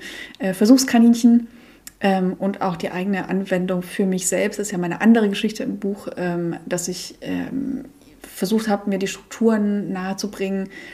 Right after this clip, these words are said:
Äh, wenn ich sie nicht anwenden konnte mit, mit Gruppen, dann habe ich sie für mich selbst, ähm, versucht, zumindest die Mechanik zu verstehen. Das hat enorm geholfen. Aber ansonsten User Group, User Group, User Group. So. <laughs>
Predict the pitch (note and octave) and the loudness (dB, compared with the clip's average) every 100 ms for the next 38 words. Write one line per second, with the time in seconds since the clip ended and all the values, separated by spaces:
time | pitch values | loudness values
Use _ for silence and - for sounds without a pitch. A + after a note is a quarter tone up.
0 | - - F3 G3 G3+ G3 F3+ G#3+ C4 B3+ | -20 -8 4 6 6 2 2 8 10 10
1 | B3+ A3 G#3+ G#3+ A3+ G#3+ G3+ F#3+ F#3+ - | 4 0 -2 -2 0 -2 0 -4 -4 -12
2 | - - F#3 F#3 G#3+ A3 G#3 G3 F#3+ F3 | -12 -6 -6 -4 -8 0 0 0 -2 -6
3 | F3+ F3+ - - F#3+ F#3 F3+ E3 F3 - | -8 -12 -12 -6 -2 -2 -2 -4 -4 -4
4 | - - - - - - _ F3 E3+ F3+ | -8 -12 -20 -20 -20 -20 _ -4 -2 -2
5 | F3+ E3+ F#3+ F3+ G3 - - - - - | -2 -2 -4 -4 -6 -10 -10 -10 -12 -8
6 | - F#3+ F#3 G3 F3+ - F3+ F3+ - G3+ | 0 0 2 0 0 -2 -4 -4 -8 -6
7 | G3 - F3 G3+ - - - - - - | -6 -4 -6 -6 -10 -12 -10 -10 -14 -18
8 | - - - - - F#3 F3 F3 F3 - | -18 -10 -6 -2 2 2 2 -2 -4 -6
9 | F#3 - F#3 F#3 F3+ F#3+ G3 - F#3 F#3 | -6 -6 -6 -4 -2 0 0 0 -2 -2
10 | G3+ F3 F3+ F3 D#3 - - E3+ D3+ - | -2 -2 -2 -4 -8 -10 -12 -8 -6 -4
11 | G#3+ - - E3+ - | -6 -8 -10 -8 -8